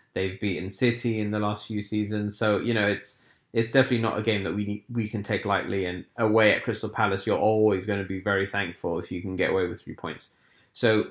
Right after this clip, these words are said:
with that said, and I'm hoping that most of the team is back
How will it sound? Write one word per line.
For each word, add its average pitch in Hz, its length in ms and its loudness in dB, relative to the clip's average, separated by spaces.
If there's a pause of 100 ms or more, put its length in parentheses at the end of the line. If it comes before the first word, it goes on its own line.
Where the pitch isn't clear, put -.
with 120 180 0
that 143 220 6
said, 117 540 4
and 104 420 -2
I'm 107 300 -2
hoping 127 480 2
that 104 160 0
most 120 340 4
of 107 160 -2
the 101 80 -8
team 107 540 -2 (420)
is 101 160 -2
back 117 420 4